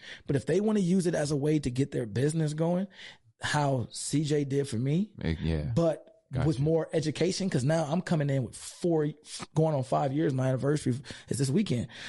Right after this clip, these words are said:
Speaker 1: So I'm coming on five years of experience of making mistakes and, and, and, like,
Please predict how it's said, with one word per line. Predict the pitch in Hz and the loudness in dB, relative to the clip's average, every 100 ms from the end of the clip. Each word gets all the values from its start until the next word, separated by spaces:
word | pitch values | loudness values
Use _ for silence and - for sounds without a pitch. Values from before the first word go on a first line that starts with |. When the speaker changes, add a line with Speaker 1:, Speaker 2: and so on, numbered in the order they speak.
| - | -8
Speaker 1:
So | - | -2
I'm | 160 | 0
coming | 208 185 175 | 0 2 2
on | 147 | 0
five | - 165 165 147 | 0 0 0 0
years | 165 170 | 0 2
of | 143 | 0
experience | 120 - - 170 190 156 135 | -4 -8 -4 0 2 0 -2
of | 123 | 0
making | 135 156 135 | 0 2 0
mistakes | 135 - 151 151 | 0 0 0 0
and, | 131 113 | -4 -4
and, | 131 113 87 - | -2 0 -2 0
and, | 120 92 - | 0 0 -4
like, | 107 110 | -8 -8